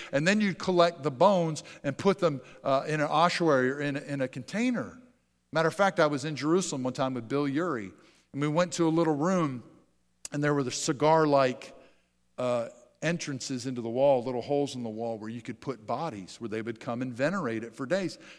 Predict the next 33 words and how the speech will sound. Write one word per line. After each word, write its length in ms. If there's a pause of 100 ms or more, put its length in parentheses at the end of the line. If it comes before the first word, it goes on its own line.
(140)
Nobody 320
venerated 580
that 240
tomb. 360
You 60
know 100
why? 300
'Cause 220
he 60
wasn't 360
there. 480 (240)
It 160
stopped. 500
Now, 100
if 100
you're 140
a 60
good 240
mom, 600 (200)
if 140
you're 140
a 60
good 200
follower, 640
you'd 240
go 180
the 120
next 280
day. 200
Nobody 340
went 220
on 240
Monday 480